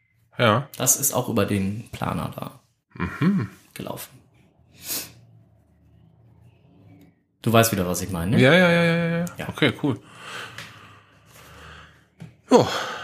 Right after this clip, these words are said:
Speaker 2: So, äh, fünf Filmarten, welche das gif-Publikum liebt.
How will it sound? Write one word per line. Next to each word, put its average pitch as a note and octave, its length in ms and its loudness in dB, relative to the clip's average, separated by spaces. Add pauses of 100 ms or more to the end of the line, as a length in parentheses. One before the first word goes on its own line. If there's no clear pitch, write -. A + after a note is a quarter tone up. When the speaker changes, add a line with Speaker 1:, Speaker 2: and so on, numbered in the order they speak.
(680)
Speaker 2:
So, - 380 6 (240)
äh, D#3+ 1500 6
fünf - 480 2
Filmarten, G3 840 2
welche F#3 280 2
das B2 360 -4
gif-Publikum F#3+ 1120 4
liebt. B2 640 2